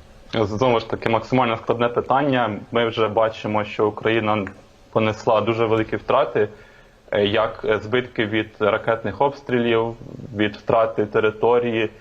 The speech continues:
так і до, е,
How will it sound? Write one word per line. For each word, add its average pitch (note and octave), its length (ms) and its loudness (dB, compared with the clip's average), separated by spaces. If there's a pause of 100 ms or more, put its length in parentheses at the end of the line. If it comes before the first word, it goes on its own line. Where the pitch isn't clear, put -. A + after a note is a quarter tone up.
(340)
так A2 320 2
і A2 220 -2
до, G#2+ 480 2 (2250)
е, G#2+ 160 -2